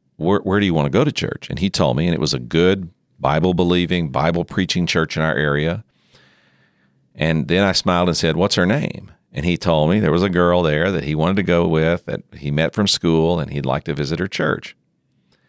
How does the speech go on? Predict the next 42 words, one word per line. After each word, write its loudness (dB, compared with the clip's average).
I -4
said, -2
"I 0
think -4
that'd -2
be -6
great." -10
So 2
he 4
went 2
to 2
this 2
other 0
church -2
for -4
a -4
couple -4
Sundays, -2
and -2
then 0
he -2
came -4
home 0
and -2
said, -2
"I'm 0
thinking 2
about 2
joining 2
this 0
church -2
and -2
letting 2
it 0
be 2
my 0
church." -2
Well, 0
that 0
was 2
a 2
hard 2